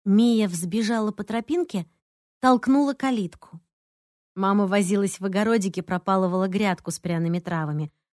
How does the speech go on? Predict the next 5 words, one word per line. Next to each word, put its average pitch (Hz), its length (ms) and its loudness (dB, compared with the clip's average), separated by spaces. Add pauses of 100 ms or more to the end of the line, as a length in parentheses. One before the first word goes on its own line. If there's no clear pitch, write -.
а 202 120 -2
девочки 254 540 0 (220)
сидели 254 380 0
на 254 140 2
крылечке. 226 720 -4